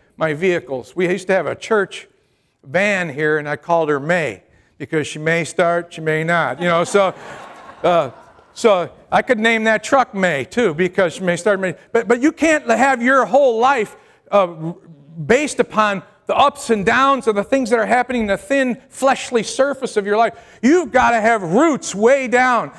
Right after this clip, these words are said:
And when you've got roots way down, those are lessons that are so deep on the inside of your spirit, man, that none of this stuff in the top can really rock your world because you've got this rootedness way down deep.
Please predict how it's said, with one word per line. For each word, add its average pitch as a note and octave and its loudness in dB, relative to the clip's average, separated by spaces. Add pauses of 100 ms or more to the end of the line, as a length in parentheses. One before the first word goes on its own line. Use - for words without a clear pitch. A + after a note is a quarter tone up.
(120)
And A#3+ 2
when D4 2
you've F4 2
got D4 4
roots D#4 2
way C4+ 4
down, C#4 2 (160)
those D4+ 4
are D4 6
lessons C#4+ 2
that B3 6
are A#3 2
so E4 2
deep D4+ 0
on A3+ 2
the A3 0
inside A#3+ 0
of F3+ -2
your G#3 0
spirit, C#4+ 0
man, F#3+ 0 (200)
that B3+ 4
none E4 2
of F#4 2
this C#4 0
stuff - 0
in A#3+ -4
the A3 2
top C4 -2 (160)
can B3 2
really A#3+ 2
rock A3+ 0
your A#3 2
world B3+ 2
because A3+ -2
you've D4+ 0
got A3 0
this A#3 -2 (200)
rootedness G3 2
way A3+ 2
down A3 0
deep. A3+ -2